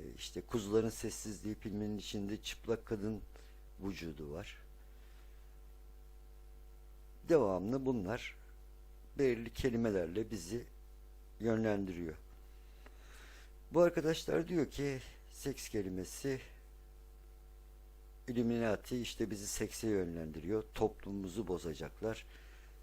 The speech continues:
Bizim toplumumuzun bu tip şeylerle ilgisi yok. Gençliğimizi bozuyorlar filan falan. Yine deterjandan örnek veriyorum. Yani dediğim gibi X firma da olabilir.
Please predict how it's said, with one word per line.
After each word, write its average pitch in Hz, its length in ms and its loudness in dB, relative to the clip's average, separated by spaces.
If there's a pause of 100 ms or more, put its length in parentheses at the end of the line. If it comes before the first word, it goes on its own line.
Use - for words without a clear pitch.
(120)
Bizim 113 300 0
toplumumuzun 107 880 -2 (1600)
bu 117 80 0
tip - 160 -6
şeylerle 107 520 4
ilgisi 95 380 -6
yok. 98 340 -6 (1300)
Gençliğimizi 104 760 2
bozuyorlar 82 540 -2
filan 107 320 0
falan. 98 280 -4 (1900)
Yine 196 220 6
deterjandan 104 580 8
örnek 92 400 2
veriyorum. 87 460 -2 (1080)
Yani 90 280 -4
dediğim 92 320 2
gibi 85 180 -2
X - 320 -4
firma 92 300 2
da 82 60 0
olabilir. 78 540 -2